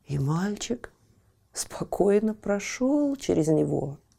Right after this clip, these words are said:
Все выше и выше поднимался он по голубовато-серебристому лучу. Ему не было страшно,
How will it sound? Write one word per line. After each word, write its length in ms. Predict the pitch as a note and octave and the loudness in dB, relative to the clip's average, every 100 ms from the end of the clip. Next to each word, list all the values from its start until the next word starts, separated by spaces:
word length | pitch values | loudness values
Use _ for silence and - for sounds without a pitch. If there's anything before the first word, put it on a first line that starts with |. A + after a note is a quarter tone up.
| _ _ _ _ _ | _ _ _ _ _
Все 280 | - - E3 | -8 2 6
выше 680 | D3+ C#3 D#3 F#3+ F#3 - E3+ | 6 6 4 4 2 4 4
и 40 | |
выше 540 | D#3+ C#3+ F3+ F#3+ - D#3+ | 4 6 8 8 4 0
поднимался 960 | - C#3 D3 D3 C#3+ E3+ F3+ - E3 | 2 4 4 4 2 0 0 0 0
он 300 | - E3 E3 D#3+ - - | 4 4 4 0 -12 -2
по 80 | D3+ | 4
голубовато-серебристому 1400 | D3+ D3 C#3 C#3 D#3 D#3+ D3+ D#3+ D3 C#3+ C#3+ - C#3+ | 6 8 6 4 0 0 -2 2 4 4 2 0 -2
лучу. 540 | D3 D3+ D3+ - C#3+ C3+ - _ _ _ _ _ _ _ _ _ _ - | 0 -2 -4 -6 -6 -6 -12 _ _ _ _ _ _ _ _ _ _ 2
Ему 240 | G#3+ B3+ | 6 6
не 180 | C4+ C4+ | 6 4
было 220 | C4 A#3+ | 4 4
страшно, 1000 | A#3 - - C4 B3+ G#3 - - B2 A#2+ | 2 -4 -6 -2 0 0 -2 0 0 -2